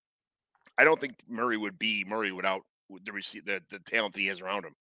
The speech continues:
And Fields, I, I, obviously for fantasy football, this guy is ridiculous. He is a running quarterback. When you're throwing for a hundred yards a game, a hundred twenty yards a game, and running for two hundred, how long is that gonna last for? You know, in fantasy, we play in three-year windows. Uh, he's already beat up.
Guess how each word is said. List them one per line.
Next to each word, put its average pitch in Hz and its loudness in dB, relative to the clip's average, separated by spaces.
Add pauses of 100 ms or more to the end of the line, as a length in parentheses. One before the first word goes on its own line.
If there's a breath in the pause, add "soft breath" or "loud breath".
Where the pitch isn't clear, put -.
(680 soft breath)
And 101 6
Fields, 147 2 (340 loud breath)
I, 120 12 (100)
I, 87 6
obviously 131 4
for 107 -6
fantasy 117 4
football, 113 4 (260)
this 98 -6
guy 110 10
is 98 2
ridiculous. 90 -6 (400)
He 104 4
is 98 0 (420 soft breath)
a 104 6
running 104 0
quarterback. 107 2
When 113 -6
you're 135 6
throwing 143 0
for 117 0
a 98 4
hundred 110 2
yards 104 6
a 92 -12
game, 107 6
a 92 -2
hundred 104 -2
twenty 107 0
yards 101 4
a 95 -8
game, 113 4
and 95 -8
running 113 2
for - -14
two 139 -4
hundred, 98 -4
how 131 6
long 147 0
is 117 -4
that 120 2
gonna 98 -2
last 98 2
for? - -14 (360)
You 110 2
know, 113 4
in 120 0
fantasy, 131 4
we 120 -2
play 117 0
in 104 -2
three-year 110 -2
windows. 95 -2 (560)
Uh, - 4
he's 135 0
already 160 8
beat 104 -2
up. 73 -6